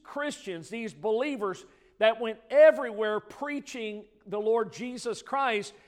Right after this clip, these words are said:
they were not spreading false doctrine, but yet today, false religions and teachings that are false, here's what happens is,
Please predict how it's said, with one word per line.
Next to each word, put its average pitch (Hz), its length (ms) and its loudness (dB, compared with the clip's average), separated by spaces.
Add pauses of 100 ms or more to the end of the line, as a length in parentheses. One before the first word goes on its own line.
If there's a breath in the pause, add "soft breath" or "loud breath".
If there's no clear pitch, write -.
(220 soft breath)
they 254 160 4
were 277 140 0
not 240 260 2
spreading 247 560 2
false 247 480 4
doctrine, 190 880 0 (300 soft breath)
but 226 160 2
yet 240 240 2
today, 240 640 4
false 277 400 6
religions 202 840 -6 (520)
and 214 280 0 (160)
teachings 214 680 -8
that 208 160 -4
are 202 100 -4
false, 202 800 -2 (460)
here's 269 300 -4
what 240 180 4
happens 190 560 0
is, 202 320 2